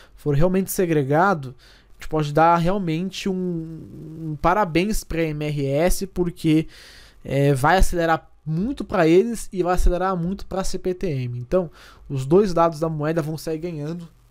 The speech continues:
nessa história. Além de a M R S talvez poder utilizar locomotivas mais potentes. A gente só não sabe se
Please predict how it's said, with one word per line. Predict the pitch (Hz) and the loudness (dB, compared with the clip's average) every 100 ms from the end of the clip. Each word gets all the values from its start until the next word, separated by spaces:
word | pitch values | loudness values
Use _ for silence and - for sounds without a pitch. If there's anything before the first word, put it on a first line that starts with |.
| _ _ _ - | _ _ _ -16
nessa | 151 151 170 | -14 -10 -8
história. | 165 147 131 147 - _ _ - _ _ - - - _ - - - - - - - - - - | -8 -10 -10 -12 -20 _ _ -20 _ _ -20 -20 -20 _ -20 -20 -20 -20 -20 -20 -20 -18 -18 -4
Além | 202 220 226 285 359 359 | 2 4 4 2 0 -2
de | 220 214 233 311 | 4 6 6 4
a | 233 | 0
M | 226 220 | -2 0
R | 220 202 | 0 2
S | 196 202 - | 2 2 0
talvez | 208 170 180 | 0 2 0
poder | 196 175 175 | 2 2 2
utilizar | 175 170 147 160 | 0 -4 2 2
locomotivas | 156 165 156 147 165 147 | 2 -2 -4 0 0 0
mais | 160 190 - | 0 0 -2
potentes. | - 208 202 - 156 139 123 131 | -2 -2 -2 -2 -2 -2 -4 -8
A | |
gente | 135 | -6
só | 151 | -6
não | 151 | -4
sabe | 156 160 | -4 -4
se | 147 165 160 | -2 0 0